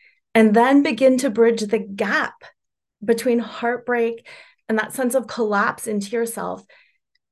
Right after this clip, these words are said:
and the kind of multidimensional expansion where you're able to feel a sense of true oneness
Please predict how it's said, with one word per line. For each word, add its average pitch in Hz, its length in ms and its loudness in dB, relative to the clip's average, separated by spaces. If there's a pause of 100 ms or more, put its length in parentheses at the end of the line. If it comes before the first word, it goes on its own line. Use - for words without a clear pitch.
(100)
and 240 120 4
the 247 100 2
kind 269 600 -4
of 226 120 -2
multidimensional 208 1300 -4
expansion 180 960 -12 (720)
where 233 120 6
you're 247 280 6
able 269 200 -2
to 285 140 -8
feel 254 340 0
a 254 80 2
sense 208 360 0
of 226 160 -2
true 302 420 -8
oneness 180 840 -4